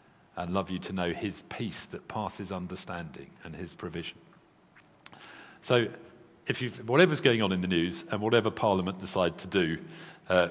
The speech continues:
with this agreement that's been done, let's lift our eyes. We keep praying for it, but we're not thrown.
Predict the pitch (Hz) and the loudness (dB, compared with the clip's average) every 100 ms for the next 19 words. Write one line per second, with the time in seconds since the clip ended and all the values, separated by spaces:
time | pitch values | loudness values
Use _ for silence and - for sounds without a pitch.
0 | 90 95 85 92 - 90 95 85 82 85 | 0 -2 0 0 0 0 0 0 -4 -8
1 | - 87 85 87 92 110 - - 110 127 | -8 -4 -2 -2 -2 -2 -2 -2 2 2
2 | - 107 92 71 67 69 92 - 135 135 | 4 4 6 4 -2 -8 -8 -4 -4 -2
3 | 127 120 113 120 117 - - - - _ | -2 0 -4 -4 -4 -8 -20 -20 -20 _
4 | - 92 98 104 - 104 71 | -6 -4 -2 -4 -6 -6 -6